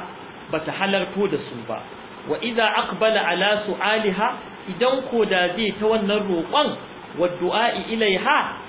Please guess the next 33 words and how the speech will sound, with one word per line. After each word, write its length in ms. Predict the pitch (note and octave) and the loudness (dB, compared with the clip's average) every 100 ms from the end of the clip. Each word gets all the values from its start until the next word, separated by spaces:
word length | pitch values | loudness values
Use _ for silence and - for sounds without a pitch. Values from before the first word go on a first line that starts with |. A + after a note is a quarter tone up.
| - | -6
kuma 160 | G#3+ A#3+ | 0 4
ya 140 | G#3 - | 4 2
ta 80 | B3 G#3+ | 0 0
addu'a, 420 | - - - A#3 - - - - | 0 0 4 4 2 -6 -12 -8
"ijtama'a 560 | F#3+ - F3+ D#3 D#3 | -8 -4 -2 0 0
qalbuhu 400 | - F3+ D#3 C#3+ C#3+ | 0 -2 -2 -6 -4
kullu", 300 | G3 F#3+ C3 G2+ - - - - C3+ C3 | -2 -2 -4 -10 -14 -16 -16 -12 -12 -8
sai 100 | F3 | -6
zuciyar 380 | E3+ F3+ F#3 D3 | -6 -6 -6 -6
shi 100 | B2+ G#2+ | -6 -10
ta 100 | G2 - - - B2+ | -12 -12 -16 -16 -4
dawo. 280 | C3+ B2+ A2+ - - - - - - - | 0 2 0 -6 -14 -16 -16 -16 -14 -6
Karatun 420 | D#3+ D#3 D#3 A#3 | -2 -2 -2 -2
Alqur'ani 600 | A#3+ G3 F3+ D3+ F#3 G#3 F#3+ | -2 -2 -2 -4 -2 -2 -2
wani 220 | F#3+ F#3 | -2 -2
zubin 240 | F#3+ F#3 F#3+ - - - - - | -2 -4 -6 -12 -16 -16 -16 -8
kana 180 | G#3 F3+ | -2 0
da 100 | D3+ | 0
damuwa, 440 | C3+ B2+ C#3+ C#3 - - - - - - - - | 0 -2 -2 -4 -6 -14 -16 -18 -18 -16 -12 -4
in 140 | A3 | -4
kana 340 | A3 A#3 F#3+ D#3+ | 0 0 0 0
ta 60 | G#3 | 2
yin 180 | G3+ D#3 | 0 0
shi, 160 | - - - - - - - | -4 -6 -14 -16 -16 -16 -12
to 80 | C#3+ | -10
sai 220 | G#3 G#3+ | 0 2
ya 120 | E3 | 2
zama 200 | F#3 F#3 | 0 0
damuwar 480 | F3+ E3 F3 G#3+ A#3 | 2 2 2 2 2
da 80 | F3+ | 0
kake 260 | G3+ F#3+ D#3 | -4 -6 -8
ciki 220 | - F3 | -8 -8
ma 80 | F#3 | -6